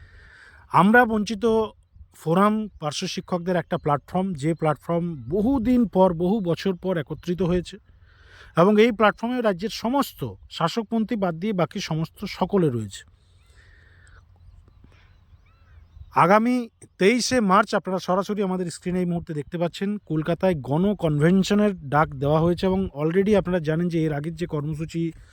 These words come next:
হয়েছিল, সেদিনই নেতৃত্বরা আগাম অ্যাডভান্স আপনাদের জানিয়েছিল যে এরপর আরও বড় কর্মসূচি নেওয়া হবে এবং already সেই কর্মসূচির আপনার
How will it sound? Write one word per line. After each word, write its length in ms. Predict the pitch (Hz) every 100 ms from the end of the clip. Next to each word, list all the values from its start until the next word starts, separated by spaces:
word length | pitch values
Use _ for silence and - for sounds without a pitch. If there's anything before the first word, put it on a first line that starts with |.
| - - _
হয়েছিল, 520 | - 160 196 - 127 131 _ _
সেদিনই 540 | - 170 208 240 240
নেতৃত্বরা 720 | 208 180 - 190 196 196 190 170 -
আগাম 340 | 143 156 202
অ্যাডভান্স 420 | 175 147 180 208
আপনাদের 320 | 196 185 180
জানিয়েছিল 460 | 160 160 180 214 220
যে 100 | 202
এরপর 340 | 170 127 185
আরও 320 | 175 139 170 196
বড় 240 | 147 156 196 - _ _ _
কর্মসূচি 520 | 143 139 156 160 160
নেওয়া 280 | 135 139 151
হবে 200 | 165 202 - _ - - -
এবং 300 | 160 185 180
already 320 | 175 208 240 240
সেই 180 | 220
কর্মসূচির 680 | 185 165 165 185 180 - 202 - - - _ _ _ _ _ _ _ _ - - - - _
আপনার 720 | 143 147 175 170 156 143 135